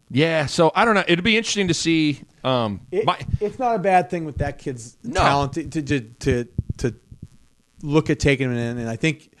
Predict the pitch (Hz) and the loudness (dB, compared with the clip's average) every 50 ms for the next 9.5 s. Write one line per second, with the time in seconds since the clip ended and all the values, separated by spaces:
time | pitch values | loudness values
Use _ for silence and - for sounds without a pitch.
0 | _ _ _ - - - - 175 143 - 147 131 117 113 98 113 117 117 113 107 | _ _ _ -2 -2 0 0 -2 0 0 0 0 -2 -4 -6 -6 -6 -4 -4 -6
1 | - - - 117 110 113 - 117 107 95 - - _ _ _ _ _ _ _ _ | -8 -6 -6 -4 -4 -4 -6 -10 -12 -12 -12 -18 _ _ _ _ _ _ _ _
2 | _ _ _ _ _ _ - - 165 180 202 - - 226 180 147 - - - 131 | _ _ _ _ _ _ -10 -6 -4 -4 -4 -4 -6 -6 -6 -8 -10 -10 -10 -8
3 | 110 87 - - _ _ _ _ _ 139 175 247 185 202 - - 160 160 - 175 | -10 -10 -12 -18 _ _ _ _ _ 2 4 4 4 4 4 4 4 4 4 4
4 | 143 131 123 113 101 - - 123 104 92 - - 104 87 180 202 87 76 - 233 | 2 2 4 2 2 2 0 0 0 0 0 -2 -2 2 2 0 0 0 -2 -4
5 | - - 214 185 160 139 127 - 139 123 135 160 - _ _ - - - - 143 | -4 -2 -4 -2 -2 -2 -2 -2 -4 -4 -4 -8 -14 _ _ -20 -20 -20 -20 -20
6 | _ _ _ _ _ _ _ 143 139 131 147 170 160 - 175 156 151 135 - 151 | _ _ _ _ _ _ _ -4 -2 -2 -2 -4 -4 -2 -2 -2 -2 -2 -4 -6
7 | 139 135 135 131 117 123 123 117 117 120 110 113 117 - - - - _ _ - | -4 -4 -4 -4 -4 -4 -6 -6 -8 -10 -10 -10 -12 -12 -12 -16 -20 _ _ -2
8 | 123 123 98 - - _ _ _ - 117 113 117 - 107 113 123 135 165 180 269 | 0 0 0 -4 -10 _ _ _ -4 -2 -2 0 0 0 0 0 0 0 -2 -4
9 | 226 - 247 220 190 151 127 101 - - | -6 -4 -2 -2 -2 -2 -4 -6 -8 -12